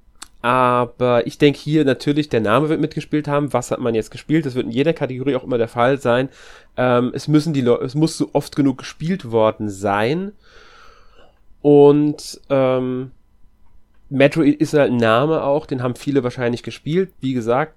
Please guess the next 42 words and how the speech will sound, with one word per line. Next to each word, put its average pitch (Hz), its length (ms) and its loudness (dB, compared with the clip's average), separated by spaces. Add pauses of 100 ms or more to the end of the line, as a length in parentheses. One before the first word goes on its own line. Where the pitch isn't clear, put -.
wir, 107 240 -2
also 117 140 -8
wir 120 60 -2
haben 123 80 0
ja 123 60 -8
schon 123 120 -8
gesagt, 107 340 -4
Story 123 300 0
ist - 240 -12
drin, 147 300 0
definitiv, 120 680 -2
und 123 120 -6
die 127 60 -8
ist - 140 -12
auch - 100 -16
gar 110 160 -2
nicht 104 160 -6
schlecht 131 300 -4
für 185 100 -6
ein 160 80 -4
Metroid. 165 560 -6 (340)
Man 127 120 -4
muss 135 140 0
sie 135 100 2
auch 123 100 -2
immer 127 160 0
natürlich 123 500 -2 (1040)
in 135 120 2
Relation 120 580 4
zu 123 100 -6
den 107 100 -4
Vorgängern, 127 480 2
beziehungsweise 117 340 -2
zur 107 220 -4
Reihe 113 220 4
und 92 120 -4
ein 107 60 -8
Genre 117 340 2
das 107 140 -10
betrachten, 117 520 -4
dass 117 140 -6
dann, 110 360 -2